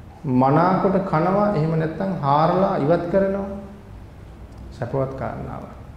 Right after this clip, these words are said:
මේ කාරණාව සඳහන් කරන්නේ මනාකොට කනවා. සුඛ කියලා කියනවා. එහෙම නැත්නම්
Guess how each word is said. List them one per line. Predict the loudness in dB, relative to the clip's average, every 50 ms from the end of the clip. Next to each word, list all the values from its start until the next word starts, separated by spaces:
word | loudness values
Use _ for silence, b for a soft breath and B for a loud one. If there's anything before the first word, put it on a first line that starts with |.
| -18 -18 -18 -18 -18 -18 -18 -18 -18 -18 -18 -16 -10
මේ | -8 -8 -6
කාරණාව | -4 -2 -2 -2 -2 -4 -6 -6
සඳහන් | -6 -6 -6 -4 -4 -4 -4
කරන්නේ | -6 -6 -4 -4 -4 -4 -4 -4 -4 -6 -8 -10 -12 -14 -16 -18 -18 -20 -20 -20 -20 -20 -20 -16 -8
මනාකොට | -4 0 2 4 4 4 4 4 4 4 2 2 2 2 2 0 0
කනවා. | 0 2 4 4 4 4 2 0 -2 -4 -6 -10 -12 -14 -16 -16 -16 -16 -18
සුඛ | -18 -16 -16 -6 -2 0 0 2 4 2 2 0 -2 -6 -10 -12 -14 -16 -16 -18 -18 -18 -18 -18 -18 -18 -10
කියලා | -2 0 2 2 2 0
කියනවා. | 0 0 0 0 0 0 -2 -2
එහෙම | -2 -2 -2
නැත්නම් | -4 -4 -4 -6 -8 -6 -6 -6